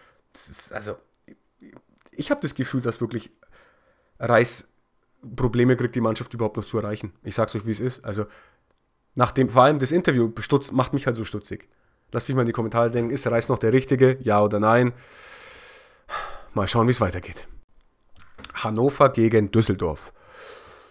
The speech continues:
Da haben viele, ich sag mal, die von Fußball nicht so viel Ahnung haben, vor dem Spiel gesagt, da wird Hannover abgeschlachtet werden, dass Düsseldorf um einiges stärker ist.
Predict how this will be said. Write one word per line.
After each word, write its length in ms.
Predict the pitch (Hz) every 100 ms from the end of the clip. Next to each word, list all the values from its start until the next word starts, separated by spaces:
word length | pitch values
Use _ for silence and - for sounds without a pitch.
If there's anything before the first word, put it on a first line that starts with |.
| _
Da 120 | 113 104
haben 160 | 143
viele, 680 | 131 - - 170 185 180 175
ich 240 | - 131 -
sag 320 | 120 127 131
mal, 280 | 123 120 120
die 140 | 120
von 220 | - 120
Fußball 480 | - 139 - 117 110
nicht 220 | 113 104
so 140 | - 143
viel 220 | 151 156
Ahnung 400 | 123 139 147 135
haben, 200 | 143 143
vor 200 | 135 135
dem 120 | 135
Spiel 220 | - 131
gesagt, 340 | 127 - 127 117
da 80 |
wird 160 | 113 110
Hannover 360 | 110 113 - 104
abgeschlachtet 680 | 117 131 - 131 - 117
werden, 280 | 120 120 120
dass 180 | 110 101
Düsseldorf 400 | 117 117 110 101
um 100 | 95
einiges 340 | 117 120 113
stärker 400 | - 120 120 120
ist. 180 | 123 -